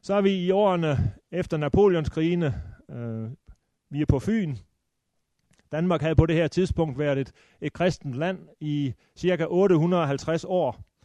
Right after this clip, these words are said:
Alle i Danmark var døbte. Det skulle man. Øh, men kirkegangen, kirkegangen, den var lav. Den var stort set forsvundet mange steder. Og, og den teologi, som rådede i den danske kirke på det her tidspunkt, den var,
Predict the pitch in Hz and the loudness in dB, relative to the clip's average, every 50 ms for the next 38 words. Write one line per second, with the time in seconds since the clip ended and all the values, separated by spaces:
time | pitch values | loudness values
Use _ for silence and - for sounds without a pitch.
0 | _ _ _ _ _ _ _ 165 165 190 208 196 165 156 156 151 160 180 175 151 | _ _ _ _ _ _ _ -4 -2 0 0 0 0 0 0 -2 -2 0 0 -2
1 | 135 139 147 151 160 139 - 135 - 185 202 - - 151 127 - - - _ _ | -2 -2 -2 -4 -2 -4 -4 -2 0 0 0 0 0 -2 -2 -2 -2 -6 _ _
2 | _ _ _ _ _ _ _ _ _ - 156 139 - 156 156 160 151 131 107 90 | _ _ _ _ _ _ _ _ _ -6 -4 -2 0 2 2 2 0 -2 -4 -8
3 | - - - _ _ _ _ _ _ 127 123 120 117 117 113 110 104 - _ _ | -10 -18 -20 _ _ _ _ _ _ -12 -10 -8 -8 -6 -6 -8 -10 -12 _ _
4 | _ _ _ - 156 151 - - 226 247 226 196 143 143 139 139 131 120 107 - | _ _ _ -8 -8 -6 -2 0 2 2 2 2 0 -2 -2 -4 -4 -8 -10 -12
5 | - - - _ _ _ _ _ _ _ _ _ _ _ _ _ _ - - 208 | -16 -20 -20 _ _ _ _ _ _ _ _ _ _ _ _ _ _ -6 -2 -2
6 | 226 202 190 151 165 156 151 147 185 196 170 143 143 160 185 185 156 143 117 101 | 0 0 0 -2 -4 -4 -2 -2 -2 0 0 0 0 2 2 2 0 0 -2 -4
7 | - - _ _ _ _ _ - - 156 160 151 131 - 180 180 165 147 - 170 | -6 -10 _ _ _ _ _ -10 -6 -4 -2 0 0 0 2 2 0 0 0 0
8 | 165 151 - - 143 120 - 143 175 208 190 156 143 107 101 - 139 147 165 160 | -2 -2 -2 -4 -4 -6 -2 0 0 0 0 0 -4 -8 -8 -8 -6 -4 -4 -4
9 | - - 147 156 170 175 156 - - - _ _ _ _ _ _ _ _ _ _ | -2 -2 0 0 0 0 -2 -4 -6 -10 _ _ _ _ _ _ _ _ _ _
10 | _ _ - 147 139 139 139 127 131 - - - 147 175 208 190 170 - 185 175 | _ _ -10 -6 -4 -2 -2 -2 -4 -6 -8 -6 -4 -4 -4 -2 0 0 2 4
11 | 165 156 139 175 202 208 180 - - - 156 139 131 117 139 156 185 202 208 202 | 4 2 0 0 -4 -6 -6 -8 -6 -6 -6 -4 -4 -2 2 2 4 6 6 6
12 | 180 160 156 165 156 147 147 123 151 151 170 180 - - 135 - 160 165 185 196 | 6 4 2 -2 -4 -6 -4 -4 -4 -2 -4 -4 -4 -6 -8 -6 -2 -2 0 0
13 | 175 175 135 - - - 156 156 170 156 156 143 - 175 196 175 - 175 156 156 | -2 -4 -4 -6 -4 -2 -2 0 0 0 -2 -2 0 0 0 2 2 2 0 -2
14 | 139 - _ _ _ _ _ _ _ - 180 180 175 165 156 147 135 120 87 | -2 -8 _ _ _ _ _ _ _ -6 -4 -2 0 0 2 0 0 -2 -4